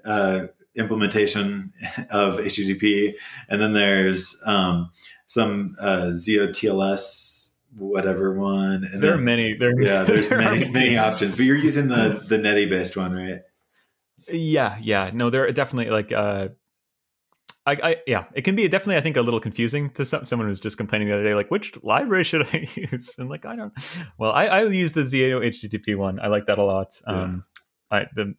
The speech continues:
Speaker 2: the, the maintainer's really nice. They're using it at a company that serves a lot of things. They have very, like, concrete requirements that are driving it out, and they're,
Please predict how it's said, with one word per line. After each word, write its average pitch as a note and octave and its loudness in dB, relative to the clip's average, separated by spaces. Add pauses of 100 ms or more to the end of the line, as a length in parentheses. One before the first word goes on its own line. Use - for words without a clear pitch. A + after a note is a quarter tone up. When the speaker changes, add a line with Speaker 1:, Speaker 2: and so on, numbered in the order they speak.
Speaker 2:
the, G2 -6
the G2+ -6
maintainer's G2 -4
really G2+ 0
nice. G#2 2
They're G#2+ 4
using G#2+ 4
it G2+ 2
at G2 2
a G#2 0
company F#3+ 0
that D3+ 0
serves B2+ 0
a A#2 2
lot A2+ 4
of A2 -4
things. G#2 -2
They G2+ 2
have G2 0
very, G2+ 2
like, - -2
concrete - -4
requirements - -10
that - -12
are - -8
driving - -4
it A#1+ -6
out, A#1 -4
and A#1 -10
they're, - -8